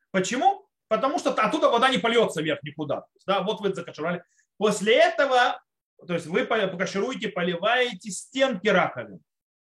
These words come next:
Таким образом, то есть вода, которая сойдёт, только сойдёт вниз, и, то есть, в принципе, и всё нормально. И дальше вы начинаете кашировать рядом с раковиной, по, по, по, то есть поверхностью с рабочую.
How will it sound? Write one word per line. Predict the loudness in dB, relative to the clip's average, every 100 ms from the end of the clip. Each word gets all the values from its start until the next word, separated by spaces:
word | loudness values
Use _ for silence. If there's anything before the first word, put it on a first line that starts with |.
| _ _ _ _ _ _ -16
Таким | -8 0
образом, | 2 4 4 2
то |
есть | 0
вода, | 2 0
которая | 0 -4
сойдёт, | -2 -4 -4
только | -6 -4
сойдёт | -2 -2
вниз, | -4 -6 -6
и, | -4
то | -4
есть, | -6
в |
принципе, | -6 -6 -6 -2 -2
и | -2
всё | -6 -2
нормально. | -2 -2 -8 -14 _ _ _ _
И | -2 2
дальше | 4 2 0 -2 -4
вы |
начинаете | -2 -4 -4 0 0 -2 -6
кашировать | -6 -4 -2 0 2 2 2 -4 _ -4
рядом | 0 4 4 4 0 -6
с | -4
раковиной, | -2 -2 -2 -4 -4 -8 -10 _ _ _ _
по, | -10 -4 0
по, | 0
по, | 4 4 4
то | 2 0
есть | -2
поверхностью | -4 -2 -2 -4 -10
с | -4
рабочую. | -4 -2 -4 -4 -10